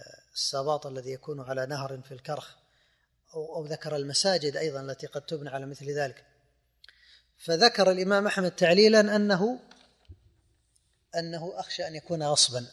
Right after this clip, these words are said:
أو كلمة نحوها. طيب، وهنا أنبه إلى أن ال-، ال-، الآن صاحب الروض يرى أن الصلاة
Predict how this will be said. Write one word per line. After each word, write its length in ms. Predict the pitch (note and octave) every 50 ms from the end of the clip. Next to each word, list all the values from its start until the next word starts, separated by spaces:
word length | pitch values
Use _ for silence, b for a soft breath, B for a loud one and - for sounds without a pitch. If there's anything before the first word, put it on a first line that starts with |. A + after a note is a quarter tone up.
| - -
أو 40 |
كلمة 500 | - - D#3+ D3 D3 C3+ C3 C3 - C3 A2+
نحوها. 420 | A2 - - - - - - - _ _ _ _ _ _ _ _ _ _ _ _ _ _ _ b b b b b b b b b b b -
طيب، 260 | F#3 F3 D3+ B2+ B2 - - _ _ _ _ _ _ _ _ - -
وهنا 580 | G3+ F#3+ F#3 F#3+ C4+ E4 D4+ D4 B3+ - G#3
أنبه 460 | G3+ G#3 F#3+ D#3 C#3 B2+ C3+ B2+ B2 - - _ _ _ _ _ _ _ _ _ _ _ _ _ _ _ _ _ _ _ _ _ _ _ _ _ _ _ _ - - _ - -
إلى 200 | G#3 G3+ G3+ G#3
أن 380 | G#3+ C4 C4+ B3+ G#3+ F#3+ E3+ D#3 D3 C#3 C#3 - - _ _ _ _ _ _ _ _ _ _ _ _ _ _ _ _ _ _ _ _ _ _ _ -
ال-، 260 | D#3+ D#3 D#3+ E3 -
ال-، 160 | E3+ D3+ C#3+ D#3
الآن 320 | D#3+ D#3+ E3+ F#3 F#3+ F3+
صاحب 420 | D#3+ - A3 G#3 - - F3 E3
الروض 320 | F3+ F3 F#3+ G#3 A3 F#3+ F#3
يرى 300 | G3 G#3+ G3+ F#3 - -
أن 200 | F3+ F3 E3 E3
الصلاة 400 | D#3+ - - - F3+ G#3 G#3